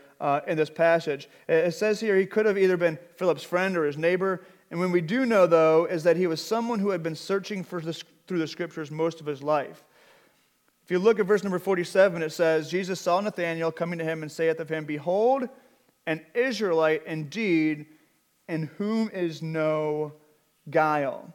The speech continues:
And so it's seen, it's, it's kind of surmised and inferred here that since Nathanael was called this Israelite who has no guile, he was faith-, he was a faithful Jew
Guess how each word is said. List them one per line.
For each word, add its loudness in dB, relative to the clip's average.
And -6
so 4
it's 0
seen, -4
it's, 2
it's 0
kind -2
of -6
surmised 0
and -6
inferred -4
here 0
that -4
since -8
Nathanael -2
was -2
called 2
this 4
Israelite 2
who -6
has -2
no -8
guile, -2
he 6
was 2
faith-, 0
he 0
was 0
a -2
faithful 0
Jew -4